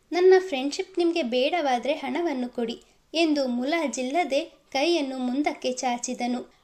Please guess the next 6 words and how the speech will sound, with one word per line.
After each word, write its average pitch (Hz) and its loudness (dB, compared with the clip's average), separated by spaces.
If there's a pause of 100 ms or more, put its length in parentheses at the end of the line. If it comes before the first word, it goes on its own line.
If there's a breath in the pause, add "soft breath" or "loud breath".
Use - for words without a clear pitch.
ಅವನ 349 2
ಹೆಬ್ಬೆರಳು 285 0
ಮುರಿದ 269 -2 (120)
ಬಲಗೈ 262 -2 (260 loud breath)
ಮತ್ತೊಮ್ಮೆ 277 -2
ಅವಳನ್ನು 269 -4